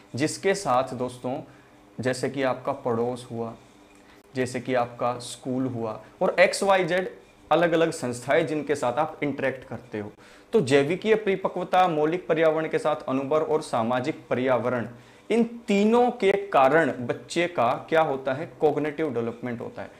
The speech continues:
अब तक हमने इनकी थ्योरी की बात नहीं की है, अब तक हम, हमने क्या बात की है, अब तक मैंने आपको जीन प्याजे कौन थे वो बताया है, जीन प्याजे कैसे उभर के आए, उन्नीस सौ तेईस में एक बुक लिखी,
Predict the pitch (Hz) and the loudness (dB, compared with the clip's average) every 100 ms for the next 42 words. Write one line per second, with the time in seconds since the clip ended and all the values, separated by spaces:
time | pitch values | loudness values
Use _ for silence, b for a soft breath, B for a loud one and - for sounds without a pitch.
0 | B - 175 - 240 190 170 175 185 180 | B 2 2 4 2 4 -2 0 -2 -2
1 | 196 - 139 143 147 160 147 147 120 113 | -6 -2 -2 -2 -2 -2 0 0 -4 -4
2 | 113 113 107 95 - B B 165 165 226 | -4 -4 -6 -8 -12 B B 2 4 2
3 | 220 160 151 - 127 139 165 160 156 165 | 0 -2 -4 -4 -2 0 0 4 6 6
4 | 165 165 - 165 185 190 B 160 156 214 | 4 2 -4 -4 -4 -6 B -2 0 2
5 | 196 165 156 165 - 135 135 160 156 120 | 2 0 0 0 2 0 0 -2 0 -2
6 | 135 175 175 151 139 131 156 156 139 143 | -2 -2 2 2 2 2 -2 0 -2 -2
7 | - 151 139 151 143 135 131 127 127 131 | -2 0 2 0 2 2 2 2 -4 -10
8 | - - B B B - 117 170 196 196 | -16 -20 B B B -8 -2 2 2 4
9 | 165 151 151 175 160 151 - 180 170 120 | 4 4 2 0 2 2 2 -2 -2 0
10 | 139 135 160 147 139 151 151 147 151 147 | -2 0 2 4 2 0 -4 -4 -4 -6
11 | 139 - 143 143 143 139 135 135 131 120 | -8 -4 -2 0 -2 -2 -2 -2 -4 -6
12 | 147 147 143 143 147 | -4 -4 -4 -6 -8